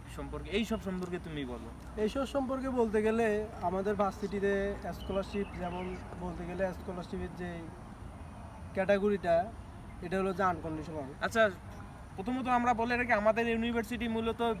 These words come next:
Speaker 1: বি ক্যাটাগরির ইউনিভার্সিটি। এখন
Speaker 2: হুম।
Speaker 1: তুমি বলো।
Speaker 2: আমাদের ইউনিভার্সিটি স্কলারশিপগুলো আনকন্ডিশনাল,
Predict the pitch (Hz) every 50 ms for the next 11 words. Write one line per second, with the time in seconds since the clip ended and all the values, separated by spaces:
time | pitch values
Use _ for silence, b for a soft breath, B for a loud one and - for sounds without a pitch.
0 | 165 165 240 240 214 233 214 202 208 196 202 196 196 202 196 - 175 175 175 165
1 | 151 151 135 - - 131 107 - - - - - - - - - - - - -
2 | - - - 135 143 165 175 175 170 - 185 185 180 170 156 131 120 113 101 -
3 | - - - - - - - - - - 190 196 226 240 262 269 262 254 247 247
4 | 233 233 220 - 247 220 247 226 208 - - 226 226 214 - - 214 196 190 220
5 | 226 220 202 190 185 185 175 165 170 156 170 170 160 160 165